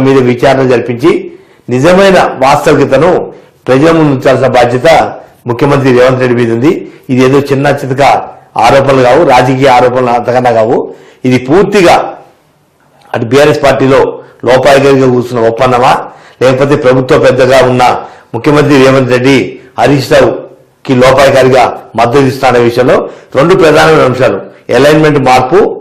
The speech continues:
ఫామ్ హౌస్ను కాపాడటం, రెండవది పాల విక్రయాలు, ఏదైతే టెండర్లు లేకుండా ఎలాంటి ప్రభుత్వ నిబంధనలు పాటించకుండా పాల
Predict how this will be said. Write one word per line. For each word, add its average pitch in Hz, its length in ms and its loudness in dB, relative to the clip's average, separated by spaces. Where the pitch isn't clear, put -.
ఫామ్ 143 240 2
హౌస్ను 135 300 0
కాపాడటం, 127 420 2
రెండవది 160 440 4
పాల 151 200 4
విక్రయాలు, 139 460 2
ఏదైతే 139 300 2
టెండర్లు 147 360 2
లేకుండా 131 340 0
ఎలాంటి 165 400 2
ప్రభుత్వ 151 400 0
నిబంధనలు 139 420 0
పాటించకుండా 127 520 0
పాల 143 260 4